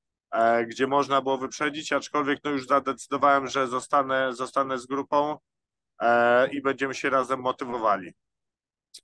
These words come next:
Później było przejście przez Yellow Band.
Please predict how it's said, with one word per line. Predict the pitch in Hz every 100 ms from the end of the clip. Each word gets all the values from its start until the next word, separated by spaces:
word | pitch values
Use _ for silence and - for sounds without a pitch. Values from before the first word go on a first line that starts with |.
| _
Później | 160 147 143
było | 135
przejście | 131 - 143 - 135
przez | - 131 120 123
Yellow | 143 151 143
Band. | 151 156 160 -